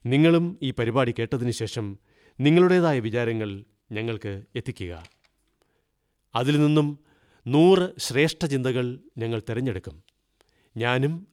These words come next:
ബറാക്കും കൂടിയുള്ള സംഭാഷണം അടങ്ങിയ പുസ്തകത്തിൽ അതും കൂടി ചേർക്കും. അങ്ങനെ ശരിയായ അർത്ഥത്തിൽ നമ്മളേവരുടെയും മനസ്സിലുള്ള കാര്യമായി അത് മാറും. ഒരിക്കൽ കൂടി ഞാൻ ബറാക്കിനോട് ഒരുപാട് കടപ്പാടറിയിക്കുന്നു.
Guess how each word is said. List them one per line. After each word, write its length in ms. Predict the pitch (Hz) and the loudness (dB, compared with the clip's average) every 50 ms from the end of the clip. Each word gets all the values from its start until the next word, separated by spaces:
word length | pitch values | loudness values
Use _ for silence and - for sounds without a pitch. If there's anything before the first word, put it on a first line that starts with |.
| _ _ 120 | _ _ -4
ബറാക്കും 480 | 104 127 127 139 170 175 - 180 170 | -2 0 2 2 2 2 0 -2 -2
കൂടിയുള്ള 340 | 151 147 135 131 117 117 110 | 0 0 0 0 0 -2 -4
സംഭാഷണം 680 | - - 113 107 120 123 113 - 135 123 117 120 - 127 | -4 -6 -8 -6 -6 -6 -6 -4 -6 -6 -6 -6 -8 -8
അടങ്ങിയ 240 | 113 107 104 110 | -8 -6 -4 -6
പുസ്തകത്തിൽ 600 | 107 - 113 - - 123 117 117 117 123 120 120 120 _ _ _ _ _ _ _ _ _ _ | -6 -6 -8 -8 -6 -6 -6 -4 -4 -6 -8 -8 -12 _ _ _ _ _ _ _ _ _ _
അതും 220 | 110 123 135 175 175 | -4 2 2 2 2
കൂടി 200 | - 139 120 113 | 2 -2 -4 -4
ചേർക്കും. 440 | - - 107 95 - - 82 76 _ _ _ _ _ _ _ _ _ _ _ _ - | -6 -6 -8 -8 -10 -14 -20 -20 _ _ _ _ _ _ _ _ _ _ _ _ -4
അങ്ങനെ 440 | 123 131 139 143 139 139 135 131 - _ _ _ _ _ _ | 0 2 4 4 4 4 2 0 -4 _ _ _ _ _ _
ശരിയായ 500 | - - 143 135 131 160 170 170 175 170 | -6 -2 0 2 4 4 4 6 4 4
അർത്ഥത്തിൽ 560 | 160 143 127 - 147 131 - 139 135 135 135 - _ _ _ _ _ _ _ | 2 0 0 0 -2 -2 -2 -2 -4 -4 -8 -12 _ _ _ _ _ _ _
നമ്മളേവരുടെയും 800 | - 131 139 143 131 131 143 160 175 175 180 160 165 165 160 147 | 0 2 2 4 4 4 4 4 4 4 4 4 4 4 4 2
മനസ്സിലുള്ള 460 | 123 120 131 - - 156 139 127 120 107 | 0 0 -2 -2 -2 -2 -2 -2 -2 -2
കാര്യമായി 580 | 107 110 117 127 113 110 104 101 98 92 101 - _ - | -4 -2 -2 -2 -2 -2 -4 -6 -6 -10 -14 -16 _ -10
അത് 140 | 113 98 104 | -8 -8 -6
മാറും. 380 | 95 87 87 90 90 85 104 _ _ _ _ _ _ _ _ _ _ _ _ _ _ _ _ | -8 -8 -8 -10 -12 -14 -18 _ _ _ _ _ _ _ _ _ _ _ _ _ _ _ _
ഒരിക്കൽ 300 | 123 139 147 - 180 156 | 0 0 2 2 2 0
കൂടി 420 | 147 - 143 131 135 135 131 127 - _ _ _ _ _ - | 2 0 0 0 0 -2 -2 -6 -10 _ _ _ _ _ -4
ഞാൻ 240 | 113 131 143 156 139 | -2 0 2 2 2
ബറാക്കിനോട് 720 | 123 123 123 147 160 - 151 113 107 104 98 95 90 104 - _ _ - | 0 0 0 -2 -2 -2 -4 -4 -4 -4 -6 -8 -10 -12 -18 _ _ -10
ഒരുപാട് 460 | 110 107 117 104 135 139 143 147 143 - 120 | -6 -6 -4 -2 0 2 2 2 2 0 -2
കടപ്പാടറിയിക്കുന്നു. 840 | 113 120 - 131 117 107 107 101 104 98 - - 90 87 82 78 | -4 -4 -4 -4 -4 -4 -4 -6 -6 -8 -10 -10 -12 -12 -14 -16